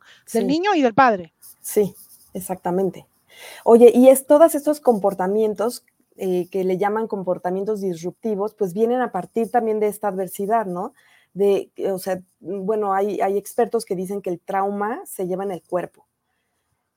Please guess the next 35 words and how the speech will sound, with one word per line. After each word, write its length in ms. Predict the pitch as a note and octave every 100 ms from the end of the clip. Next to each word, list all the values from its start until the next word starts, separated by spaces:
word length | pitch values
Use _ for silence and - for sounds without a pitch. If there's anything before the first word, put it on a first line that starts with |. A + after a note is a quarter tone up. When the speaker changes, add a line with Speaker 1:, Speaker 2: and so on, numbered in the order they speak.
| -
Speaker 2:
No, 220 | G3 G3+
no 220 | G3+ G#3+
tanto 280 | G#3 A3 A3+
en 60 | G#3+
la 80 | F#3+
memoria 680 | F3+ F3+ G3 G3 G3 F3+ F3+
o 80 |
en 60 | F3+
la 140 | F3
parte 220 | F#3 F#3 F#3+
racional, 440 | F3+ - G3 F#3+
sino 240 | - G3+
en 100 | F3+
el 140 | F3 D#3+
cuerpo, 540 | - A3 G#3 G3 F3+
¿no? 120 | E3+
Lo 120 | G#3 A3+
que 100 | G3
van 160 | F#3
sintiendo, 540 | F#3+ F#3+ F#3 G#3+ F#3 - _ _ -
y 80 | F#3
genera 480 | G#3+ G#3+ A3 A3 -
comportamientos. 1000 | G#3 F#3+ G3 F#3+ G#3+ C4 C4+ A#3+ D#3+ - _ _ _
Entonces, 440 | G#3+ A3+ C4 D4 -
tú 120 | C#4+
nos 160 | D4+ D4
hablas 360 | C4+ C4+ C4
mucho 320 | - A3+ A3+ A3+
de 220 | G#3+ F#3+
los 180 | F#3 -
comportamientos, 920 | F#3+ F#3 F3+ F3+ F#3+ G#3 G3 D#3+ - _ _ _ -
eh, 100 | G3
eh, 360 | G3 G3 - -
entenderlos, 800 | G3 F#3+ F#3+ F#3+ A3 G3+ F#3+ -
escucharlos, 840 | - F#3 F3+ - G3+ F#3 D#3+ -